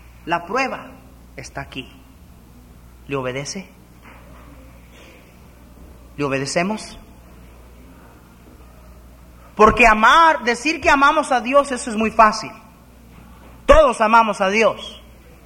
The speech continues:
Jesús dijo, "El que tiene mis mandamientos y los qué". ¿Y los qué, hermanos? El que obedece. El que obedece, ese es el que me ama.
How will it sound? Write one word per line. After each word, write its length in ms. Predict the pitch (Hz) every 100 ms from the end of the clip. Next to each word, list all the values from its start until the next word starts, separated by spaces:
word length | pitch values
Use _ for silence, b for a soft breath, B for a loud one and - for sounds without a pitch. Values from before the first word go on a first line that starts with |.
| - _ _ - _ - - - - - - - - - - - B B
Jesús 400 | - 262 - 339
dijo, 320 | 269 254 254 233
"El 160 | 233
que 140 | 233 233
tiene 320 | 240 285 311
mis 160 | 294
mandamientos 720 | 254 240 233 233 277 - 269 -
y 60 | 240
los 220 | 226 -
qué". 500 | 185 180 - - - _ _ - - - - -
¿Y 100 | 233
los 180 | 247 233
qué, 140 | 269
hermanos? 460 | 285 285 320 320 - - - - - - - -
El 260 | 254 311
que 160 | - 330
obedece. 1120 | 320 320 311 320 349 339 349 339 339 269 151 - _ _ _ _ _ _ - - - 135 135 135 - - - - - - - - -
El 120 | 208
que 100 | 262
obedece, 720 | 262 269 320 277 - 247 - - _ - _ _ _
ese 240 | 226 220
es 120 | 208 202
el 100 | -
que 100 | 190
me 140 | 185
ama. 340 | 175 156 127